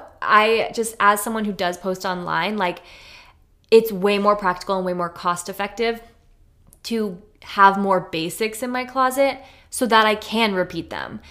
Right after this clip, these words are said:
Because if I'm only buying staples, like, all I'm gonna wanna do is get more staple statement. Wait, did I say staple? I meant statement. But if I'm only buying statement pieces,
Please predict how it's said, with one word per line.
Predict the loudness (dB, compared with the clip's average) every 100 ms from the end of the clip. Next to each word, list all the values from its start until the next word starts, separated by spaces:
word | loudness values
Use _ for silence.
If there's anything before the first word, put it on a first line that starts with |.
| -16
Because | -6 2 2 2
if | 0
I'm | 0 0
only | -2 -2
buying | 0 -2 -2
staples, | -6 -8 -6 -4 -4
like, | -4 -6 -2
all | 0
I'm | 0
gonna | -2 -4
wanna | -4 -4
do | 0 2 2
is | 2 -2
get | -6 -6
more | -6 -4 0 0 -2 -4
staple | -8 -8 -8 -6 -6 -6
statement. | -8 -8 -8 -8 -10 -12 -16 _ _ _ _ _
Wait, | -10 -8
did | -8
I |
say | -8
staple? | -10 -10 -10
I | -8
meant | -10 -12
statement. | -14 -14 -18 -20 -20 -20 -4
But | -2
if | 4
I'm | 4 4
only | 0 0 2
buying | 4 2 0
statement | -6 -6 -4 -6 -8
pieces, | -8 0 2 2